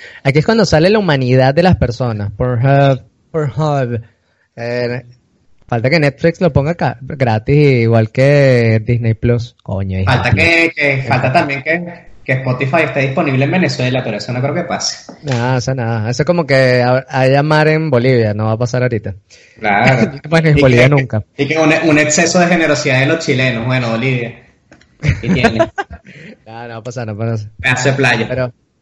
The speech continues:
Speaker 2: Playa Perú.
Speaker 1: <laughs> una isma-, pero bueno, Javi, ¿qué, qué has visto? ¿Qué has visto esta semana? O sea, ¿qué, qué tienes para ofrecer en el sentido de,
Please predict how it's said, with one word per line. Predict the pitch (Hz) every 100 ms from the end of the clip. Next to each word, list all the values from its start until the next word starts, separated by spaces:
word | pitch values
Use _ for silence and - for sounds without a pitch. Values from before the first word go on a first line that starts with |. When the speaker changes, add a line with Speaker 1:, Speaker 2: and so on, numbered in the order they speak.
| _ _
Speaker 2:
Playa | 120 117
Perú. | - 466 494 - 453 - _
Speaker 1:
<laughs> | _ _ 147 - -
una | 120 117 131
isma-, | 131 139 - _ 160 _
pero | 135
bueno, | 165 180
Javi, | 190 175
¿qué, | 170 170
qué | -
has | 214
visto? | 233 156 - 107
¿Qué | 104
has | 160
visto | 190
esta | 202
semana? | 175 135 117 107
O |
sea, | 104 127
¿qué, | 135 135
qué | 139
tienes | 147 180
para | 180 180 147 127
ofrecer | - 120 117 127 120
en | 139
el | 156
sentido | 139 123 113 120
de, | 147 147 110